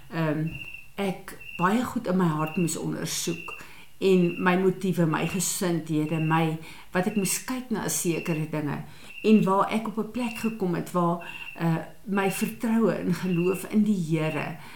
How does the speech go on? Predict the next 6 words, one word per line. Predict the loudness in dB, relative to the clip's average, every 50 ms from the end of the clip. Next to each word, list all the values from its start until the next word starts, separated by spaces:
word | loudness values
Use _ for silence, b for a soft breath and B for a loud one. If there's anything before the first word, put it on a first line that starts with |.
| B B B
so | -2 0 0 2 2 2 2
'n | 2 0 0 -2 -2 -2 2 6
onwrikbare | 8 10 10 10 8 4 4 4 2 2 -2 -4 -2 0 0 0 0 0 -2 -2 -4 -6 B B B B B B B -6
plek | -2 0 0 0 -2 -4 -10 -14 B B B B B B -4 4
ingeneem | 8 8 8 8 8 6 4 4 4 4 2 0 -2 -2
het, | -4 -6 -8 -12